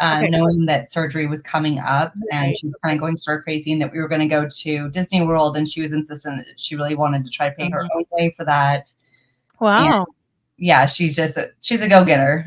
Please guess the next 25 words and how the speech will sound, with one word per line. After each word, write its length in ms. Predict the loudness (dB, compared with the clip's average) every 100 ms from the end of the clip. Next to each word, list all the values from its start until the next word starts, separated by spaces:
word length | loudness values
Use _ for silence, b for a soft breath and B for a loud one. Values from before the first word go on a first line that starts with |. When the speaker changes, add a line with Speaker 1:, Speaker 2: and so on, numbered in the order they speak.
| 2
Speaker 1:
Um, 480 | 6 8 6 2 -6 _ _ _ _ _ _
Speaker 2:
<laughs> 180 | -6 0
Speaker 1:
so 100 | 2 6 6 6
the 140 | 0 -2
community 420 | 0 2 2 0
just 200 | -2 -2
stepped 260 | 4 4 6
up 180 | 4 2
and 120 | -2
just 140 | -2 0
said, 260 | 0 0 B B B
"Here's 280 | -8 -6 -4
some 160 | -2 -2
free 240 | -4 -6
files 440 | -4 -2 0 -2 -2
for 180 | -2 0
her." 600 | 0 0 0 0 0 -2
And 180 | -4 -2
then, 460 | -4 -4 -4 -4 -4
um, 460 | -4 -4 -6 -8 -12 _ _ _
remember 220 | -10 -8
what 100 | -8
Casey 280 | -8 -10 -10 -12
Cruz 220 | -12 -8
did? 280 | -6 -6